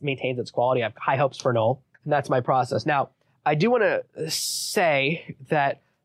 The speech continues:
actually interns can be my most expensive employees because I invest huge swaths of time in them. There's a reason I only work with one intern at a time. There's this really great book on management by the guy who took over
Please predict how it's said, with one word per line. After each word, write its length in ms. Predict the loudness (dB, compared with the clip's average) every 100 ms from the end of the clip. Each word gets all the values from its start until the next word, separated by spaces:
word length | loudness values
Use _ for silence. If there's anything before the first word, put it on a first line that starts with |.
| -4
actually 440 | -2 0 0 -2 _
interns 540 | -2 0 2 2 0
can 260 | -2 0 2
be 100 | 2
my 140 | 2 2
most 240 | 2 0
expensive 440 | -4 -2 -2 -2
employees 420 | -4 -2 0 0 -2
because 240 | -2 0
I 200 | 2 2
invest 420 | 2 2 0 -4 _
huge 960 | -12 -10 -8 -8 -6 -2 0 0 -2
swaths 320 | 2 2 4
of 100 | 0
time 240 | 0 0 0
in 80 |
them. 140 | -2 -6 _ -20 -4
There's 140 | 0 2
a 60 |
reason 200 | 2 2
I 80 | 2
only 260 | 0 2 2
work 200 | 2 -2
with 120 | 0
one 180 | 0 2
intern 300 | 0 0 0
at 60 |
a 40 | 0
time. 420 | 0 0 0 -6 _ _
There's 140 | 2
this 160 | 2 4
really 200 | 2 4
great 260 | 2 2 -2 _ _
book 180 | -2 2
on 180 | 0 2
management 460 | 2 2 2 2 2
by 100 | 2
the 100 | 2
guy 280 | 2 2
who 340 | 2 2 2 0
took 140 | 0 0
over 380 | 2 2 0